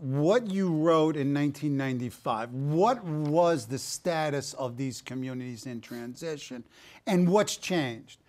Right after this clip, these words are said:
And in a sense, let me follow up with a couple of questions. You know, why a second edition? Why now?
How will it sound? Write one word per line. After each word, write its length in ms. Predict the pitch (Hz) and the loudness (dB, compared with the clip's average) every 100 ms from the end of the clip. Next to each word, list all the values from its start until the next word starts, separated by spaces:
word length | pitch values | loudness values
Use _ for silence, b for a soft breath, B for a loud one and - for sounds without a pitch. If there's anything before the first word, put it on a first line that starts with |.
| b | b
And 100 | 208 | 0
in 80 | 202 | 0
a 60 | |
sense, 380 | - 240 214 - | -2 -2 -2 -2
let 160 | 185 202 | -2 -2
me 80 | |
follow 280 | 185 202 175 | 0 2 2
up 120 | 160 | 0
with 80 | 151 | -4
a 40 | 127 | -4
couple 240 | 180 175 | -6 -6
of 140 | 143 | -8
questions. 380 | - 139 - 135 B B B | -4 -4 -4 -8 B B B
You 100 | 202 | 2
know, 100 | 170 | 2
why 400 | 139 143 202 247 | 4 8 10 10
a 120 | 220 | 8
second 540 | - 202 - 151 151 | 4 2 2 0 0
edition? 640 | 180 110 156 131 151 135 139 | -2 0 0 0 -2 -4 2
Why 340 | 175 214 214 | 4 6 4
now? 580 | 180 185 180 135 123 | 2 2 0 -2 -4